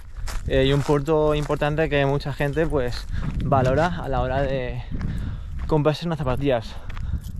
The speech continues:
y más cuando no tienes ni idea de lo que estás comprando, ¿no? Y para qué sirve. Entonces, por un lado, es una zapatilla súper polivalente, según me han comentado, entonces punto a favor. Eh, la gente que no es pro,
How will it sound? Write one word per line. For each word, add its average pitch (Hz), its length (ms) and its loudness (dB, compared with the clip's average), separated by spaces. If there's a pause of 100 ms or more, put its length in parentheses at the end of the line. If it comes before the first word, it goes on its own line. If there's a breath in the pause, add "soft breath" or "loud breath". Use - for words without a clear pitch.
(120)
y 180 100 4
más 180 360 4 (200)
cuando 151 300 2
no 156 120 -2
tienes 147 240 4
ni 143 100 2
idea 151 380 4 (640 loud breath)
de 135 160 -4
lo 127 140 -2
que 123 80 -12
estás 117 180 -16
comprando, 120 340 -12
¿no? 117 80 -12
Y 131 40 -12
para 123 200 -10
qué 120 120 -14
sirve. 117 260 -16
Entonces, 113 640 -14 (420 loud breath)
por 165 120 6
un 185 120 6
lado, 180 320 4 (140)
es 147 140 -10
una 175 120 0
zapatilla 165 320 2
súper 147 240 0
polivalente, 160 680 2 (480 loud breath)
según 139 260 -4
me 139 80 2
han 131 60 -2
comentado, 127 360 0
entonces 139 280 -2
punto 156 400 4
a 147 40 2
favor. 151 460 2 (880 loud breath)
Eh, 131 480 2 (100)
la 127 120 -4
gente 143 360 0
que 139 440 -4 (580 soft breath)
no 151 160 -2
es 143 140 -4
pro, 143 440 2